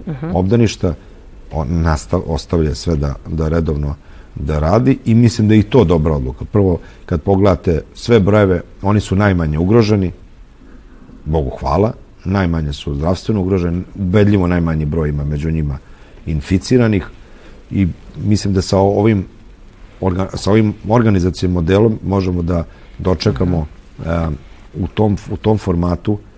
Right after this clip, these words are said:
Speaker 2: e, i kraj ovog polugodišta
Speaker 1: Jesu li
Speaker 2: jeseni.
Speaker 1: bezbedni? Koliko oni koji idu svakodnevno i dalje na nastavu?
Speaker 2: Pa sva, bezbednost, e, nije zagarantovana a priori nikome.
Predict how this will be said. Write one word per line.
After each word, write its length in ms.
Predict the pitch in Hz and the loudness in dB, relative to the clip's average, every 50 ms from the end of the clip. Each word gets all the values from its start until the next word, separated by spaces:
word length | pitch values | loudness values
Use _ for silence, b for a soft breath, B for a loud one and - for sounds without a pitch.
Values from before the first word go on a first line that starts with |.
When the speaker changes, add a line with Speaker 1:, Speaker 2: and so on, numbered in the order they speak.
| b b b b b | b b b b b
Speaker 2:
e, 60 | - 92 87 85 82 85 85 85 87 78 - - | -6 -4 -2 -2 -2 -2 0 -2 -2 -2 -4 -4
i 140 | 95 92 92 87 85 - - - - | -4 -2 -2 -2 -2 -4 -8 -16 -14
kraj 360 | - - 92 90 87 90 87 - - - - | -6 -2 0 2 2 0 0 -2 -8 -10 -6
ovog 240 | 85 87 87 85 80 | -4 -2 -2 -2 -2
polugodišta 380 | - 87 85 85 80 - - | -2 -2 0 0 2 2 2
Speaker 1:
Jesu 180 | 208 - - 226 | 2 2 2 2
li 40 | 202 | 2
Speaker 2:
jeseni. 120 | 170 214 214 | 2 2 2
Speaker 1:
bezbedni? 300 | 180 185 175 165 170 160 | 2 0 0 0 0 0
Koliko 460 | - 208 202 196 196 - 185 165 - - | 0 0 0 0 2 2 2 2 2 2
oni 220 | 165 175 180 165 | 2 2 0 -2
koji 380 | - - 175 160 160 165 160 - | -2 -2 -2 0 0 0 -2 -2
idu 280 | - 185 170 165 175 | -2 -2 -2 0 -2
svakodnevno 680 | - - 170 160 - 160 156 143 160 147 147 147 143 131 - B B B B B B | -4 -4 -6 -4 -2 -2 -2 0 -2 -2 -2 -2 -2 -4 -4 B B B B B B
i 100 | 156 156 | -2 0
dalje 360 | 151 180 147 147 143 139 120 - B B B B B - | 2 2 2 2 0 -2 -4 -6 B B B B B -4
na 120 | 151 135 | -2 0
nastavu? 640 | 139 147 165 190 - - - 247 220 226 240 233 | 0 2 0 0 0 0 0 0 2 4 2 2
Speaker 2:
Pa 100 | - 90 | 2 -2
sva, 260 | 85 - - - - - 110 | -4 -2 0 0 0 0 0
bezbednost, 880 | 104 92 85 87 90 82 82 82 98 113 117 139 151 139 - - - - | -2 -2 0 -2 -2 -2 0 0 2 2 2 0 -2 -4 -4 -8 -16 -14
e, 140 | - 92 90 | -10 -8 -6
nije 520 | 87 87 90 92 95 95 101 113 131 131 | -6 -4 -4 -4 -2 -2 -2 0 0 0
zagarantovana 760 | 113 101 107 98 87 95 104 120 123 113 - 107 98 98 95 | 0 0 0 -2 0 0 0 -2 -2 -2 -2 -2 -2 -2 -2
a 40 | 78 | -4
priori 340 | - - 90 107 120 113 85 | -2 0 2 2 4 2 2
nikome. 460 | 76 98 120 120 - - 67 55 | 2 0 0 0 -2 -8 -10 -8